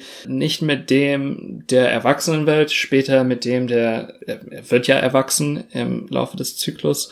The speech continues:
aber nicht mit den Erwartungen anderer übereinstimmt.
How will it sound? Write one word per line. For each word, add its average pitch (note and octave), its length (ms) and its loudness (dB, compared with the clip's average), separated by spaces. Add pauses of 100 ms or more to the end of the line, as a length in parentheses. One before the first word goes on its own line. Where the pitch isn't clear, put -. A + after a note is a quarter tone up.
(560)
aber B2+ 400 4
nicht C#3 340 -2
mit C#3+ 80 0
den C#3+ 100 4
Erwartungen C3+ 840 0 (220)
anderer C#3 500 4
übereinstimmt. - 960 -4